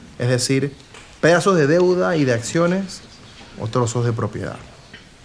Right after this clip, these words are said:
Nuevas empresas se desarrollaban todos los días con el propósito de conquistar el territorio indomable de los Estados Unidos,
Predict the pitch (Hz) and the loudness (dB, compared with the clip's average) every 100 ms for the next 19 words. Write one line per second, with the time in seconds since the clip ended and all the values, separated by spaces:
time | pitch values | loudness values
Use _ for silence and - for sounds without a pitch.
0 | - - - - - - - - - - | -20 -20 -20 -20 -20 -20 -20 -20 -20 -20
1 | - - - - - - 165 196 247 208 | -20 -20 -20 -16 -16 -4 4 6 6 4
2 | 151 180 156 - 104 - 127 120 131 123 | 4 4 2 2 -2 0 0 2 0 2
3 | 127 135 147 147 202 196 185 131 151 160 | 2 2 0 0 2 4 4 2 0 0
4 | 160 143 120 135 113 139 131 147 139 135 | 0 -2 0 -2 -2 -2 -2 -2 0 -2
5 | 127 120 113 117 - 151 151 151 143 120 | -2 -4 -4 -6 0 2 2 0 -2 0
6 | 113 135 139 151 127 127 156 165 175 165 | 0 2 2 4 2 2 4 4 4 4
7 | 127 117 143 147 147 123 120 135 156 185 | 2 0 2 2 2 -2 -2 0 0 -2
8 | - | -8